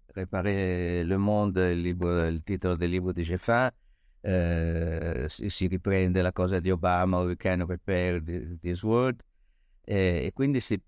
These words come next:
si parla più che altro di riparare. Eh, ho l'impressione che la vecchia idea rivoluzionaria dell'abolire lo stato di cose presente, come diceva Marx, sia completamente caduta in disuso.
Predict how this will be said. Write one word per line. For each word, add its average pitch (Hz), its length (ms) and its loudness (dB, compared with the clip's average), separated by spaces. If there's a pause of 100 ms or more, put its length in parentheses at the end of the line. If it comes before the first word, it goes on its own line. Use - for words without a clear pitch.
si - 240 -6
parla 104 300 2
più 101 140 -6
che 107 80 0
altro 127 260 2
di 101 140 -2
riparare. 85 800 0 (680)
Eh, 92 320 0
ho 95 140 4
l'impressione 110 720 0
che 101 240 0
la 101 120 2
vecchia 107 360 0
idea 104 260 0
rivoluzionaria 107 920 0
dell'abolire 101 880 0
lo 98 140 0
stato 104 380 0
di 95 100 -2
cose 104 320 2
presente, 98 680 0
come 90 200 -4
diceva 95 380 -2
Marx, 117 420 0
sia 95 220 -2
completamente 98 1000 0 (400)
caduta 104 420 2
in 101 140 4
disuso. 92 720 0